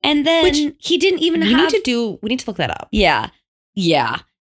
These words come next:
Speaker 1: And then he didn't even have, like, the decency to talk about it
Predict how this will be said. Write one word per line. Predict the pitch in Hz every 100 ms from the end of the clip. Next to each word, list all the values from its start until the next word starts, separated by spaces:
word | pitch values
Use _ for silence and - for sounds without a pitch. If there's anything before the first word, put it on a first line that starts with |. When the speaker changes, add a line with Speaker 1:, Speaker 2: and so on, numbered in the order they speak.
| _
Speaker 1:
And | 285 302
then | 320
he | 349 311
didn't | 302 311
even | 302 285 302
have, | 277 262
like, | 262 - -
the |
decency | 226 226 247 - 302 277 226 196
to | 202
talk | - - 208 240
about | 202 190 160 151
it | 151 202